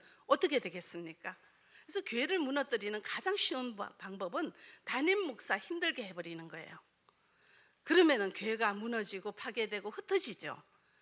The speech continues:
예, 그거를 아는 사단이 굉장히, 예, 교묘한 방법으로 광명한 천사처럼 사람들을,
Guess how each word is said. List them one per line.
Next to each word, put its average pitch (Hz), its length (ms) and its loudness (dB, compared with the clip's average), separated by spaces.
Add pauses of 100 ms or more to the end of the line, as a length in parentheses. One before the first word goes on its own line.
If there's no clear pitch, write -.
(280)
예, 220 60 -2
그거를 320 500 2
아는 190 400 -2
사단이 190 580 -6
굉장히, 311 680 -4 (520)
예, 180 340 -2 (160)
교묘한 302 720 -2
방법으로 180 560 -8 (720)
광명한 302 920 0
천사처럼 - 640 -6 (880)
사람들을, 202 800 -4